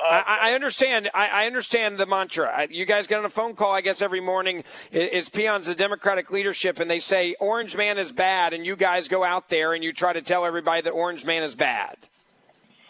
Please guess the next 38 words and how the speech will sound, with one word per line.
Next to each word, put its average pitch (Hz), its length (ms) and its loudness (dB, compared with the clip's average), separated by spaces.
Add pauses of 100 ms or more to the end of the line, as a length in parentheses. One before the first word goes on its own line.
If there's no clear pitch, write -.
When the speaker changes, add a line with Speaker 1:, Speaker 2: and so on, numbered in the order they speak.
(2000)
Speaker 1:
Right. 185 240 -2 (420)
Okay. 202 240 -4 (100)
Well, 175 300 2 (300)
uh, - 40 -4 (340)
I 147 120 0
know. 175 100 -2
Speaker 2:
All 190 80 6
Speaker 1:
I - 80 10
Speaker 2:
right. 156 100 0
Are 165 100 4
we 190 100 2
Speaker 1:
can't 180 40 -6
Speaker 2:
done 220 160 4
here? 233 200 2
Can 208 160 -2
we 208 120 0
move 220 180 0
on? 226 340 0 (1200)
Speaker 1:
I 135 100 2
know 156 180 2
I 147 80 2
can't 151 320 -2
convince 143 480 -8
you, 131 300 -2
so. 117 520 0 (280)
Uh, 113 40 4
Speaker 2:
I, 240 120 2
it's 262 240 -2
not 294 240 0
about 240 340 0
convincing 220 560 -2
me. 165 100 0
It's 190 260 -2
about 220 300 0
I 214 120 2
deal 240 240 -2
with 220 140 0
facts. - 880 -4